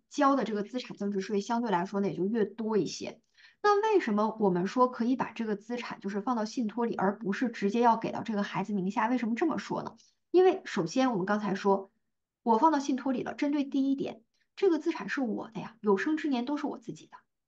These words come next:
所以说孩子他不是他想怎么样就怎么样，这是我的钱。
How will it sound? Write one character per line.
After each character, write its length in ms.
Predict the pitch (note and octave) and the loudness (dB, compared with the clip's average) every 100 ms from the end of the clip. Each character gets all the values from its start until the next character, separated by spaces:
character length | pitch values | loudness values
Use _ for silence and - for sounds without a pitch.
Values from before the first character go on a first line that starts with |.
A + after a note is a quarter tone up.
| _ - - | _ -20 -20
所 220 | _ F4+ F#4 | _ 4 4
以 100 | G3+ | 4
说 280 | C#4 C#4 - - | -2 -4 -8 -18
孩 480 | - - G3 F#3+ | -10 0 2 2
子 300 | A3 D#4 - - | 0 -4 -4 -6
他 180 | - | -6
不 200 | - A#3+ | -6 -6
是 160 | - C#4+ | -6 -6
他 340 | - - D#4+ | -6 -2 -2
想 200 | D#4+ G#3 | 0 -2
怎 100 | G3+ | -2
么 60 | - | 0
样 140 | F#3+ | 0
就 60 | F#3 | 0
怎 140 | - | -4
么 40 | - | -2
样， 160 | F#3 | -2
这 120 | G#3+ C#4+ | 0 2
是 100 | D#4 | 2
我 380 | A3+ F3+ A#2 | 2 0 -2
的 140 | - A#2+ | -4 -10
钱。 320 | - A#2+ | -12 -16